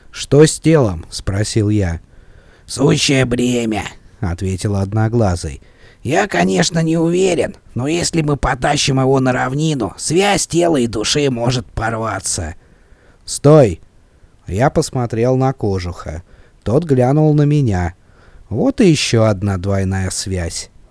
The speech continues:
У меня был один радикальный способ решить проблему с телом Ворона и с его вызовом. Выдать его госпоже.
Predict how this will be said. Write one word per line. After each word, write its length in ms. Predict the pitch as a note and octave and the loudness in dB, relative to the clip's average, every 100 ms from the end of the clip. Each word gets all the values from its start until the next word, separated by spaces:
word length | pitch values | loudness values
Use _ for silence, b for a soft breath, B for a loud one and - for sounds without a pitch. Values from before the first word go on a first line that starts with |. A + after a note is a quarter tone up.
| b b b b | b b b b
У 60 | G2+ | -2
меня 260 | A2+ F#3+ | 2 4
был 160 | A3+ G#3+ | 4 2
один 280 | C#3 D#3+ F3+ | 2 2 2
радикальный 640 | C#3 A#2 - D#3 D#3 B2+ | 2 0 0 2 4 2
способ 500 | - - D#3+ - C3 | 0 2 2 2 -2
решить 340 | G#2 - C3 | -4 -2 -4
проблему 540 | - A2 G2 G#2 A#2 A2+ | -2 -2 0 2 2 0
с 100 | - | -2
телом 360 | A2+ G#2 G2+ | -2 0 0
Ворона 600 | G2 F#2 F#2+ E2+ D#2+ D2+ - b b b b - | -2 -2 -2 -4 -8 -10 -14 b b b b -8
и 80 | |
с 140 | F#2 - | -6 -4
его 220 | G#2+ B2+ | 0 0
вызовом. 640 | A2+ G#2+ F2+ F2+ D#2+ D#2+ b b b b b b b b b b b | 2 0 0 -6 -8 -10 b b b b b b b b b b b
Выдать 460 | - G2+ F#3 G#3 - | -8 0 4 4 4
его 220 | C#3 C3+ | 2 4
госпоже. 760 | C#3+ D3 - C#3 C#3 G#2+ E2+ | 2 0 2 2 2 0 -4